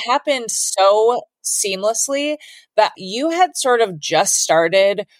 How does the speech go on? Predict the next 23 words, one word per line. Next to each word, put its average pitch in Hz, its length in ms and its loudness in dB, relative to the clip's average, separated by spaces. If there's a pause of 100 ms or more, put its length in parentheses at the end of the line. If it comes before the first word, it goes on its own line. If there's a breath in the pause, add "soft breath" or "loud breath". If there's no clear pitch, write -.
(140)
really 180 380 2
writing 151 440 0
about 156 260 2
your 156 160 -2
relationship 175 840 -2 (180)
and 180 160 0
love. 160 560 2 (340 loud breath)
And 190 260 0
I 180 320 2
made 196 260 -2
this 175 160 -6 (800)
declaration 170 720 0 (140)
'cause 196 180 -8
I 226 140 2
had 269 220 0
spent 165 440 -2 (360)
years 185 600 -2
writing 170 360 0
about 160 460 2 (360)
my 175 280 0
partnership 285 760 -2
and 175 160 -2
my, 175 400 2